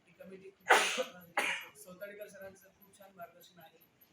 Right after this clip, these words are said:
आणि व्यवस्थित चालू आहे. आता केवळ हा एक एक्सपो नसून, कॉन्क्लेव्ह नसून, कॉन्क्लेव्ह संमेलन, हे शैक्षणिक संमेलन, एज्युकेशनल कॉन्क्लेव्ह. एज्युकेशनल कॉन्क्लेव्ह म्हणजे याच्यात आपल्याला सर्व समावेशक एज्युकेशनला लागणारे जेवढे काही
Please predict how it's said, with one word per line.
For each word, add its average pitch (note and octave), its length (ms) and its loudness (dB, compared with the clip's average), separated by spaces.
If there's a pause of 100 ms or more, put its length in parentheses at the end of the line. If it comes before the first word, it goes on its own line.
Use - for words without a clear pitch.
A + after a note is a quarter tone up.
(160)
आणि G#3 120 -10
व्यवस्थित G#3 400 -10
चालू - 200 -10
आहे. - 80 -18 (320)
आता A#3+ 160 -10
केवळ A#3+ 300 -2
हा B3+ 180 -6
एक B3 120 -8
एक्सपो A#3 440 -6
नसून, A3 300 -10
कॉन्क्लेव्ह G3 460 -6
नसून, - 200 -16 (100)
कॉन्क्लेव्ह A#3 760 2
संमेलन, A3 460 -6 (560)
हे B3 160 -4
शैक्षणिक A#3 560 -8
संमेलन, - 680 -12
एज्युकेशनल A#3+ 600 -10
कॉन्क्लेव्ह. - 840 -20
एज्युकेशनल A#3 600 -10
कॉन्क्लेव्ह A#3 440 -6
म्हणजे A3+ 220 -6
याच्यात A3+ 240 -10
आपल्याला B3 280 -14
सर्व A3 220 -14
समावेशक - 600 -14
एज्युकेशनला B3 520 -12
लागणारे A3 380 -10
जेवढे A3 300 -18
काही E4 140 -14